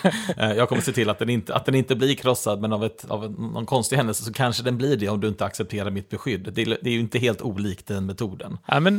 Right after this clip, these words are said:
Speaker 2: men lite så, lite så är det. Och, eh, det finns ju olika så konsultbusiness, som typ den här killen vi hörde prata nu, som just jobbar med de här förhandlingarna. Och det första som händer då är att man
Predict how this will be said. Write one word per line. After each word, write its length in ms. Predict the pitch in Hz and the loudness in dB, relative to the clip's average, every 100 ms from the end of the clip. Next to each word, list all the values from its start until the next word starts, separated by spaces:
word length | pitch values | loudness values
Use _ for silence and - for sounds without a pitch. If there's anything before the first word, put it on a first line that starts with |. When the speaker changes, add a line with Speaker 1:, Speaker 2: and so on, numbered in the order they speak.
| 185 | 4
Speaker 2:
men 140 | 208 | 4
lite 240 | 214 - 185 | 4 4 2
så, 360 | 156 131 131 | 6 6 6
lite 200 | 151 143 | 4 0
så 100 | - | 2
är 120 | 135 | 2
det. 140 | 143 - | 2 2
Och, 480 | 175 160 - _ 170 | 4 4 2 _ 2
eh, 240 | 156 156 | 4 4
det 100 | 156 | 0
finns 400 | - 226 233 208 | 0 0 2 2
ju 40 | |
olika 200 | 175 156 | 2 0
så 140 | - 135 | -2 -2
konsultbusiness, 1000 | - 143 - 143 131 135 175 - 127 120 | -2 0 0 0 0 2 2 0 -4 -4
som 140 | - 131 | -4 -2
typ 240 | 135 131 | -2 -2
den 120 | 135 | -4
här 100 | 127 | -4
killen 300 | 123 127 123 | -4 -6 -4
vi 60 | 131 | -2
hörde 180 | 127 127 | -2 0
prata 320 | 139 123 135 | 0 0 0
nu, 260 | 156 139 120 - - - _ | 2 0 -2 -14 -20 -20 _
som 280 | - - 143 | -4 0 2
just 240 | 139 135 143 | 2 -2 4
jobbar 480 | 160 135 127 196 | 4 4 6 8
med 280 | 175 135 123 | 8 4 2
de 120 | 135 | 0
här 280 | 123 120 117 - _ _ | 0 0 -2 -6 _ _
förhandlingarna. 880 | - 151 - 196 190 160 131 117 - | -2 0 4 4 4 2 2 0 -2
Och 240 | - 160 - | -2 -2 0
det 120 | 160 | 0
första 320 | - 175 - | 2 0 -2
som 140 | - 151 | 0 2
händer 220 | 139 131 | 2 2
då 100 | 127 | 0
är 40 | |
att 80 | - | 0
man 240 | 131 123 | -4 -4